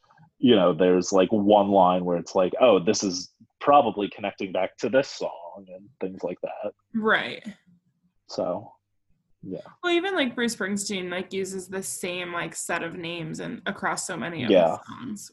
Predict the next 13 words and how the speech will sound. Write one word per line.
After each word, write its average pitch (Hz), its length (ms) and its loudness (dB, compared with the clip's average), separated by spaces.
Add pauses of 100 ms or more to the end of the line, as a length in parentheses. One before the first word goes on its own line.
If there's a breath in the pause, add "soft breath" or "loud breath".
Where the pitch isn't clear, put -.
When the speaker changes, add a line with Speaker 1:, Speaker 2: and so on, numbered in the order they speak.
Speaker 2:
which - 420 -14
I - 80 -8
like. - 380 -12 (840)
Speaker 1:
Yeah, 107 260 0 (240)
'cause 113 160 -4
then 98 300 4
they, 98 160 4 (180)
they 123 140 4
feel 127 220 6
like 110 240 4 (240)
fleshed - 300 2
out 82 160 -6 (100)
characters. 82 800 -10